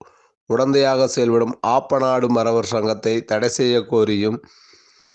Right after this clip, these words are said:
தேவேந்திரர் படுகொலை வழக்குகளை சிறப்பு விசாரணைக்கு உட்படுத்தி குற்றவாளிகளுக்கு கடும் தண்டனை வழங்கிட கோரியும் நடைபெறும் இந்த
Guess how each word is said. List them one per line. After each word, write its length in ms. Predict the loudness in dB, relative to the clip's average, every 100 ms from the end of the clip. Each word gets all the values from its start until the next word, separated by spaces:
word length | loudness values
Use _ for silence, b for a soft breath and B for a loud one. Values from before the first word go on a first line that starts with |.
| b _ 0
தேவேந்திரர் 720 | 2 4 4 2 2 2 0
படுகொலை 680 | -2 0 2 2 2 2 2
வழக்குகளை 720 | 2 0 -2 0 2 2 0
சிறப்பு 480 | -2 -4 -2 0 2
விசாரணைக்கு 680 | 2 0 0 0 -2 0 2 2 0
உட்படுத்தி 760 | -2 -2 0 0 0 0 -2 -8 B B B -8
குற்றவாளிகளுக்கு 880 | -8 -2 0 2 2 2 0 -2
கடும் 420 | 0 0 0 0 0
தண்டனை 520 | 0 0 2 2 2
வழங்கிட 680 | 2 2 0 0 0 -2 -2 0
கோரியும் 540 | 2 2 2 0 -2 -4
நடைபெறும் 580 | -2 0 0 0 -4 _
இந்த 400 | -4 -2 0 0